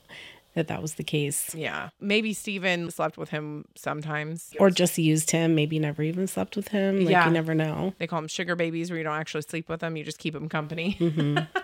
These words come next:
Speaker 2: <laughs> Who knows? I don't know. We'll
Speaker 1: I
Speaker 2: find
Speaker 1: know
Speaker 2: that
Speaker 1: they
Speaker 2: out
Speaker 1: knew
Speaker 2: later.
Speaker 1: each other.
Speaker 2: Yeah, they
Speaker 1: That
Speaker 2: definitely knew each other.
Speaker 1: yeah.
Speaker 2: He says he was the last person to text Steven, and that he says that Steven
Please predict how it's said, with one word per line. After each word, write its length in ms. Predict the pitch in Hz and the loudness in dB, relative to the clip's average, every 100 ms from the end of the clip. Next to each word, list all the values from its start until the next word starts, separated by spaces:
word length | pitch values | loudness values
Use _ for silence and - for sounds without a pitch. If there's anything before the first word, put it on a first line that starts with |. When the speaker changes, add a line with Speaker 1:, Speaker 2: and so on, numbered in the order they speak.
| - - | -8 -14
Speaker 2:
<laughs> 400 | - - - - | -12 -12 -14 4
Who 120 | 370 | 8
knows? 320 | 339 254 240 - | 10 10 8 8
I 140 | 262 | 8
don't 80 | 269 | 8
know. 80 | 240 | 8
We'll 160 | 262 | 10
Speaker 1:
I 60 | 196 | 12
Speaker 2:
find 100 | 240 | 12
Speaker 1:
know 60 | |
Speaker 2:
that 60 | 277 | 12
Speaker 1:
they 40 | 285 | 12
Speaker 2:
out 80 | 214 | 12
Speaker 1:
knew 140 | 190 | 12
Speaker 2:
later. 40 | 170 | 10
Speaker 1:
each 180 | 160 - | 8 4
other. 360 | 139 156 160 - | 0 0 -6 -6
Speaker 2:
Yeah, 320 | 202 240 170 | 4 8 10
they 160 | 160 202 | 8 8
Speaker 1:
That 120 | 185 | 8
Speaker 2:
definitely 200 | 190 302 | 8 4
knew 120 | 254 233 | 0 0
each 180 | 226 | 0
other. 100 | 202 185 | 2 4
Speaker 1:
yeah. 320 | 175 170 175 - _ _ - - | 6 4 0 -4 _ _ -18 -16
Speaker 2:
He 200 | - 262 | 0 2
says 260 | 233 285 233 | 4 2 2
he 100 | 202 | 0
was 60 | 190 | 0
the 60 | |
last 240 | 175 214 226 | 4 2 2
person 280 | 247 247 240 | 0 -2 -4
to 80 | |
text 340 | 214 196 180 - | -2 0 -2 -2
Steven, 600 | 190 170 151 147 165 190 _ - - - _ _ | -6 -4 -4 -6 -8 -10 _ -20 -20 -20 _ _
and 180 | 180 175 | 0 2
that 320 | 170 165 151 | 4 4 4
he 220 | 165 208 190 | -2 -6 -6
says 760 | - 254 247 165 156 165 - - | -2 4 6 6 4 -2 -6 -16
that 280 | - 165 - | -4 -2 -2
Steven 840 | - - 214 226 160 156 165 190 | -6 -10 -6 -2 0 -2 -4 -8